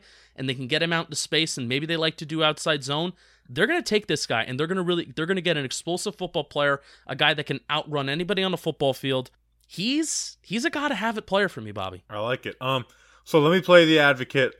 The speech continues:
Speaker 2: against Puka, 'cause I, I do, I, I know you like him more than Javian Hawkins, who you'll be talking about next.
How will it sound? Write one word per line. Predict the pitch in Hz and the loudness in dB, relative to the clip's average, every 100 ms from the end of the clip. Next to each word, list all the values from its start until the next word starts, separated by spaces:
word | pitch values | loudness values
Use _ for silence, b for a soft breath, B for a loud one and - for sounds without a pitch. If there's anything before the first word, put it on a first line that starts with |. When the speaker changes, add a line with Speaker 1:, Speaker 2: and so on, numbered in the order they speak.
| - | -8
Speaker 2:
against | 110 110 107 - | 0 4 2 2
Puka, | - 92 82 | -2 -2 -2
'cause | 73 87 | -4 0
I, | 90 87 - | 2 2 0
I | 87 90 | -2 -2
do, | 92 98 | -2 -6
I, | 82 90 92 | -2 -2 -2
I | 82 | -4
know | 92 92 | -2 -2
you | 90 90 | 0 2
like | 87 85 | 2 2
him | - 92 | -2 -2
more | 87 85 | 0 0
than | 82 | 0
Javian | 80 85 82 76 | 0 0 0 -2
Hawkins, | 92 95 85 - | -2 -2 -4 -6
who | |
you'll | 85 85 | -4 -2
be | 85 | -4
talking | 80 80 76 | -2 -2 -2
about | 76 | -2
next. | 98 90 - | -2 -4 -10